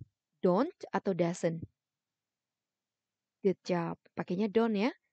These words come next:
They don't like. Kalau he apa? Tuh. He, she, it. Berarti pakainya apa?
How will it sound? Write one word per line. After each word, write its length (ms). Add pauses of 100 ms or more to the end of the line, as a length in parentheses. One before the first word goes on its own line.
(160)
They 400 (160)
don't 320
like. 320 (1300)
Kalau 240
he 320
apa? 400
Tuh. 240 (400)
He, 320
she, 320
it. 240 (160)
Berarti 160
pakainya 320
apa? 160